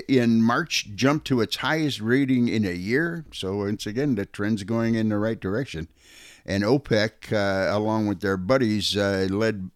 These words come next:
by Russia, agreed to add three hundred fifty thousand barrels a day to production, once again indicating that the economies globally are starting to pick up. And the Institute for Supply Management,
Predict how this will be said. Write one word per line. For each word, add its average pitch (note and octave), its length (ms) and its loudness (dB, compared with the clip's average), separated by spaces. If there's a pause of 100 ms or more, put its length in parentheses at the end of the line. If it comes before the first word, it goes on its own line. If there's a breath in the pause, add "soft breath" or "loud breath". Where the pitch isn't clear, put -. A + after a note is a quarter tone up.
(200)
by F#2+ 300 -2
Russia, G#2 380 -2
agreed F#2 460 -2
to F#2+ 120 -6
add F#2+ 200 -4
three A#2 180 -4
hundred G2+ 280 -2
fifty C#3+ 380 -6
thousand F2+ 600 -4
barrels G2 340 -4
a F2 60 -10
day F#2+ 220 -6
to E2+ 100 -8
production, F2 560 -10 (560 loud breath)
once F#2 280 -8
again A2 300 -2
indicating G2 680 -4
that F#2 160 -2
the F#2 160 -4
economies F#2 680 -8
globally F2 640 -6
are E2+ 60 -8
starting D2+ 460 -8
to C#2+ 80 -12
pick D#2 320 -8
up. - 180 -8 (1120 soft breath)
And G#2+ 420 -2
the G2+ 160 -2
Institute C3 520 0
for G#2 160 -4
Supply - 960 -2
Management, G2 560 2